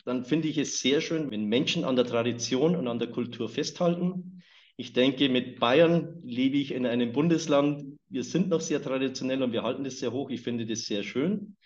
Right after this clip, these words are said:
Und ja, und wenn das auch, wenn dieses Brauchtum und Kultur gepflegt wird, finde ich wirklich wunderschön. Und wenn ich jetzt von meiner Arbeit aus sprechen darf,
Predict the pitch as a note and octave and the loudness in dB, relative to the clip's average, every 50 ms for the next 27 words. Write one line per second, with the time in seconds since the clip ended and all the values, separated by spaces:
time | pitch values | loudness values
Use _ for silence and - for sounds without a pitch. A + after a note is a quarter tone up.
0 | _ _ _ - D#3+ C#3+ C3+ C3+ C3+ C3+ C3+ C3 A#2+ B2 B2 A#2 A2+ G#2+ G2 - | _ _ _ -2 0 2 4 4 4 4 2 0 0 -2 -2 0 0 0 -2 -4
1 | - - - _ _ C#3 B2 A#2 B2 B2+ B2+ A#2+ B2 B2 B2+ B2 - - B2 A#2 | -10 -16 -20 _ _ -2 0 2 2 0 0 -2 0 2 2 2 2 0 -2 -2
2 | A#2+ A#2+ B2 A2+ - - - A2+ A2+ C3+ D#3 D#3 - - - D#3 D#3+ D#3 B2+ A#2+ | -2 -4 -6 -8 -8 -6 -2 0 2 2 2 2 0 -2 -2 -2 -2 -2 -4 -4
3 | - C3+ A#2+ B2 - C3+ B2+ B2 A#2 - - - C#3 E3 E3+ - F#3 F3+ F3 F3 | -4 -4 -4 -4 -4 -4 -4 -4 -6 -8 -6 -4 -4 -4 -4 -2 -4 -4 -2 -4
4 | F3+ - - - C3+ A#2+ G#2+ G#2+ G2 B2 C#3 D3 D3+ D#3+ D#3 D#3 C#3 C3+ C3+ C3+ | -6 -12 -10 -8 -6 -4 -4 -4 -4 -4 -6 -6 -6 -6 -8 -6 -6 -6 -6 -6
5 | C3+ C3 - B2+ B2+ C3 C3+ - _ _ _ _ _ _ - A#2+ A#2 A2 B2 B2 | -8 -8 -8 -8 -10 -10 -12 -14 _ _ _ _ _ _ -4 -2 2 4 4 4
6 | B2+ B2 C3 B2+ B2+ - - B2 A#2 A2 A2 A2+ A2 G#2+ - A#2 B2+ D3+ E3+ F3 | 4 4 2 0 0 0 -2 -2 0 0 0 0 -2 -2 0 2 4 6 8 6
7 | E3+ F3 - C3 C3+ C#3 C#3+ C#3+ - - - _ _ - - - - - A#2+ B2 | 6 6 4 4 4 4 2 0 -4 -10 -14 _ _ -20 -20 -12 -6 -2 0 0
8 | B2 - C3 B2 A2+ A#2 A2+ A#2 A#2 A#2 A#2 A#2+ | 0 0 -2 0 2 4 4 4 2 2 -2 -8